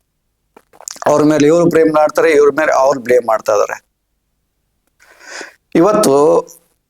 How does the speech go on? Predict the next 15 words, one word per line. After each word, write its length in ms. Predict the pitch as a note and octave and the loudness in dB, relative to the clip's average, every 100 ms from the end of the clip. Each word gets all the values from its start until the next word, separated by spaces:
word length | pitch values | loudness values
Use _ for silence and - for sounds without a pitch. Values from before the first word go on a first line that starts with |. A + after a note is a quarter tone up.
| _ _ _ | _ _ _
ಈ 240 | D#3 F#3 F#3 | 0 2 2
ನಮ್ಮ 440 | F3 D3+ C3 - _ - | 2 0 0 -4 _ -4
ಶಿಕ್ಷಣದ 560 | - F3+ F3 E3+ D#3+ | -4 -2 -2 0 0
ವ್ಯವಸ್ಥೆ, 540 | C3+ C3 C3+ C#3 - - - _ _ _ _ _ _ _ _ _ _ _ _ _ _ _ _ _ _ _ B2 | 0 2 0 -2 -6 -8 -10 _ _ _ _ _ _ _ _ _ _ _ _ _ _ _ _ _ _ _ -2
ಭಾರತದ 460 | C#3+ D3+ D3 C#3 | 0 0 0 0
ಶಿಕ್ಷಣದ 580 | C3+ - F3 F3 D3+ C3+ B2 | 0 -2 -2 -2 0 0 0
ವ್ಯವಸ್ಥೆ 760 | C#3 D#3 D3+ - A#2 B2+ - _ _ - - - _ _ | 2 0 -2 -2 0 0 -4 _ _ -20 -20 -20 _ _
ಇವತ್ತು 680 | C3+ C3 B2+ - D3 E3 - _ _ _ _ _ _ _ _ _ _ _ _ _ | -2 0 0 -2 -2 -2 -4 _ _ _ _ _ _ _ _ _ _ _ _ _
ಈ 140 | D3+ | 0
ಒಂದು 400 | E3 D#3 C#3 G#2+ - _ _ _ _ _ _ _ _ _ _ _ _ _ _ _ _ _ _ - | 2 2 0 -2 -6 _ _ _ _ _ _ _ _ _ _ _ _ _ _ _ _ _ _ -4
ಅನಾಹುತ 420 | C#3+ D#3+ D#3+ D#3+ | -2 0 0 0
ಆಗೋದಕ್ಕೆ 440 | B2 A#2 A#2 - | -2 -2 -4 -4
ಮೂಲ 320 | B2 C3 C#3+ | -2 0 0
ಕಾರಣ 320 | C3+ A#2 G#2+ G#2 | -2 -2 -2 -4
ಆಗಿದೆ. 440 | A2 - - - | -10 -14 -20 -20